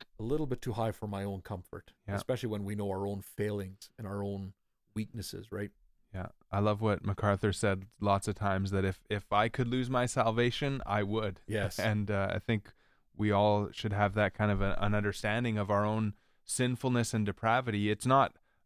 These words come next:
Speaker 2: us who were, you know, whose salvation depends on.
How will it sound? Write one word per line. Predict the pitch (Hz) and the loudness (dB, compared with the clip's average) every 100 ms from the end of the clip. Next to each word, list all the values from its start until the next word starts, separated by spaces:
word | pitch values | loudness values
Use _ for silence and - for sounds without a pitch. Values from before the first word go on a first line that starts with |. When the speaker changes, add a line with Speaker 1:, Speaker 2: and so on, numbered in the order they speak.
| _ - | _ 2
Speaker 2:
us | 156 196 - - - - | 4 4 0 -6 -8 0
who | 135 | 2
were, | 117 120 - _ _ | 2 0 -2 _ _
you | 113 | -6
know, | 107 | -2
whose | 127 117 | -2 2
salvation | 120 110 120 - 117 | 2 2 0 0 -2
depends | 107 131 143 | 0 -4 -4
on. | 120 107 110 | -4 -4 -6